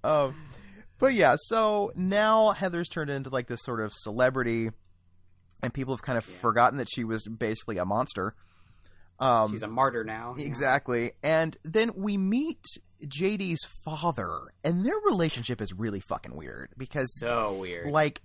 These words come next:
Speaker 1: 'cause the dad calls, um, g-, g-, calls J D s-, dad, and J D
Speaker 2: Mm-hmm.
Speaker 1: calls him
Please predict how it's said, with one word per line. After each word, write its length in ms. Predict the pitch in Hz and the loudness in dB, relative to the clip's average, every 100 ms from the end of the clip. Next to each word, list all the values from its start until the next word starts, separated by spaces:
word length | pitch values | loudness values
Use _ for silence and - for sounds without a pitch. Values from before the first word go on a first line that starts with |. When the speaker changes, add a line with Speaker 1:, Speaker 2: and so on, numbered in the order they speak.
| - | -4
Speaker 1:
'cause 220 | 185 160 | -4 -4
the 120 | 143 156 | -6 -2
dad 460 | 214 262 302 240 | 0 2 2 -2
calls, 720 | - 208 208 202 196 196 - - - - - - - | 2 6 6 6 2 -2 -6 -14 -20 -20 -20 -20 -6
um, 400 | 131 123 107 95 - - 71 85 | 0 0 0 -4 -12 -16 -16 -16
g-, 80 | 123 - | -16 -16
g-, 80 | - - 104 - - - - 202 - - | -18 -18 -18 -18 -20 -20 -20 -20 -20 -18
calls 600 | - 180 190 170 - - - 127 | -2 2 2 0 -4 -12 -14 -8
J 260 | 151 143 | -2 -2
D 240 | 139 185 175 | -2 -2 -2
s-, 280 | - - - 127 120 113 - | -4 -6 -10 -16 -16 -16 2
dad, 640 | 156 180 190 190 190 190 _ - _ _ _ | 4 4 2 2 0 -4 _ -20 _ _ _
and 160 | 131 131 | -6 -4
J 200 | 143 139 | -2 -2
D 160 | 202 | 0
Speaker 2:
Mm-hmm. 80 | 220 | -2
Speaker 1:
calls 320 | - 175 170 147 | 0 0 0 -2
him 180 | 175 | -4